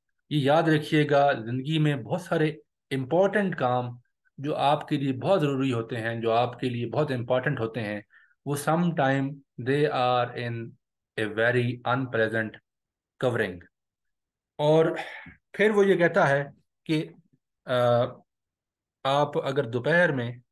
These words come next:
एक घंटा सोते हैं बारह से दो बजे के दरमियान, तो ये आपकी लाइफ को एनर्जाइज करेगा। फिर वो ये कहता है कि you should contribute। You cannot benefit yourself without benefiting others। Quality of your life is directly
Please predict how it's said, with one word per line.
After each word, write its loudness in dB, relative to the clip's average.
एक -2
घंटा -2
सोते -4
हैं -8
बारह 0
से 0
दो -2
बजे -2
के -6
दरमियान, -2
तो -6
ये 0
आपकी -2
लाइफ -4
को -6
एनर्जाइज -2
करेगा। -8
फिर 4
वो 6
ये 4
कहता 2
है 4
कि 4
you 2
should 0
contribute। 2
You 0
cannot 4
benefit -2
yourself -4
without -2
benefiting -4
others। 0
Quality 0
of 0
your 0
life -2
is -8
directly -2